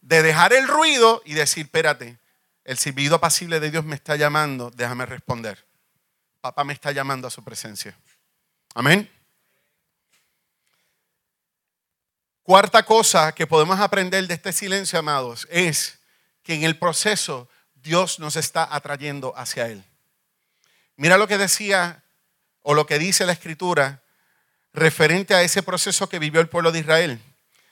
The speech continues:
Dice, les dijo, "Si ustedes escuchan atentamente la voz del Señor su Dios y hacen lo que es correcto ante sus ojos, obedeciendo sus mandatos y cumpliendo todos sus decretos, entonces no les enviaré ninguna de las enfermedades que envié a los egipcios,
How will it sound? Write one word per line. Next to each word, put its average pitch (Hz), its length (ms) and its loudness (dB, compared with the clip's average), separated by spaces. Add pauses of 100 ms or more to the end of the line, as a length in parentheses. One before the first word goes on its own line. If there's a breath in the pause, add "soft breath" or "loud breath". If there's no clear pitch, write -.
(320)
Dice, 143 580 0 (560)
les 160 260 2
dijo, 196 260 0
"Si 185 120 -4
ustedes 196 300 0
escuchan 226 460 -4
atentamente 190 840 -2
la 160 100 0
voz 156 180 -2
del 175 160 -6
Señor 160 440 -4
su 165 180 -8
Dios 143 380 -4 (240 soft breath)
y 151 140 -2
hacen 208 260 2
lo 208 120 -2
que 202 60 -2
es 190 60 -4
correcto 196 440 -2
ante 165 180 -6
sus - 220 -6
ojos, 131 400 -4
obedeciendo 135 580 -4
sus 202 160 -6
mandatos 156 640 -4 (300 soft breath)
y 143 100 -20
cumpliendo 170 560 -4
todos 202 240 -2
sus 202 160 -10
decretos, 180 580 -6
entonces 147 760 -6 (220 soft breath)
no 147 160 -2
les 180 200 0
enviaré 175 420 -2
ninguna 180 460 -4
de 170 80 0
las 147 100 0
enfermedades 147 720 -2
que 151 100 -8
envié 139 400 -10
a 139 80 -8
los 135 160 -10
egipcios, 131 600 -14